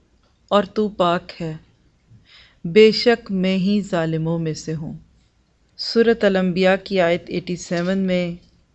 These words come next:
ये दुआ मौजूद है। बड़ी मारूफ और मशहूर दुआ है। हज़रत यूनुस अलैहिस्सलाम जो मछली के पेट में चले गए थे या दाखिल कर दिए गए, और मछली का पेट आज के हिसाब से ऐसे ही है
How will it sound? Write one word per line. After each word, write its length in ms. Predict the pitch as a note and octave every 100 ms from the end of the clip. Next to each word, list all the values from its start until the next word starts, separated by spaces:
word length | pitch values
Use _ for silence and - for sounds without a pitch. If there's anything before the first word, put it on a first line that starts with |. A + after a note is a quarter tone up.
| _ E3+
ये 160 | F3+
दुआ 400 | D#3 E3+ E3+ E3+
मौजूद 520 | E3 D#3+ D#3 E3+ F3+ F#3
है। 260 | E3+ E3+ _ _ _ _ _ _ _
बड़ी 260 | E3 G3 G3+
मारूफ 640 | F#3+ F3+ E3+ G3+ G3 -
और 80 | F3+
मशहूर 500 | F3+ F3 - F#3+ F#3+
दुआ 280 | F3 E3+ F3
है। 220 | F3+ F3 E3+ _ _ _ _ _
हज़रत 520 | G3+ F#3+ F#3 G#3 G3+ F#3
यूनुस 360 | F#3 F#3 -
अलैहिस्सलाम 800 | F3 E3+ - F3 D#3+ E3+ E3+ E3+ - _ - - E3+
जो 120 | F#3+
मछली 420 | F#3 F#3 - G#3
के 140 | G#3 F#3+
पेट 460 | - F#3 G3 G3 F#3+
में 340 | F#3 F#3 F#3 - _ _ _ _ _
चले 360 | - F#3 F#3 G3
गए 240 | F3+ E3+ E3+
थे 240 | F3 E3+ F3 - _ _ -
या 120 | F#3
दाखिल 460 | F#3 F3+ - F#3+
कर 240 | F#3+ G3 G3
दिए 300 | F#3 F#3 F3+
गए, 340 | F3+ F3 F3+ - _ _ -
और 140 | G3
मछली 440 | F#3+ G3 G3+ A3+ A#3+
का 140 | A#3
पेट 420 | A3 G3+ G3 G3 - -
आज 280 | F#3 G3 -
के 180 | - G3
हिसाब 320 | F#3 F#3 F3
से 180 | - F#3
ऐसे 240 | E3+ G3
ही 200 | G3 G3+
है 320 | F#3 G#3 G#3+